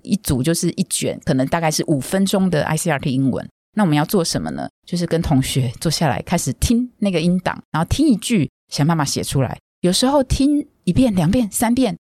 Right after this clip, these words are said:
要听很多遍才听得懂到底那个句子、那一个词在说什么，就是要很努力、反复的听，才能够把它写出来。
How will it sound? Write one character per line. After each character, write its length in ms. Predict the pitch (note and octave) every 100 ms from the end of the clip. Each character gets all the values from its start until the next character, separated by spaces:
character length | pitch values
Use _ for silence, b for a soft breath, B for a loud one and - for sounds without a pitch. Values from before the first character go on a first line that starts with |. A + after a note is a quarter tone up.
| _
要 80 | C#4+
听 120 | E4
很 320 | B3+ G#3 E3 D3+
多 140 | B3
遍 200 | C#4 B3+
才 180 | G3 F3+
听 240 | - A3+
得 100 | G#3+ F#3+ _ -
懂 200 | C#3+ C3
到 180 | -
底 120 | - E3+
那 100 | G#3
个 100 | F#3+
句 240 | - A#3+
子、 140 | F#3+
那 100 | F#3
一 40 | G3+
个 80 | F3
词 340 | - - G#2+
在 180 | C#3+ G3
说 220 | - A#3
什 160 | A3 C#3
么， 160 | - -
就 100 | A3
是 80 | A3
要 120 | G#3
很 240 | F3 E3 E3
努 160 | G2+
力、 100 | E3+
反 180 | D#3+ B2
复 120 | -
的 80 | E3
听， 400 | - - G3 G3
才 140 | - C#3
能 100 | D3+
够 120 | D#3+
把 100 | -
它 100 | C#3
写 200 | D3+ -
出 220 | - C#3
来。 140 | A#2+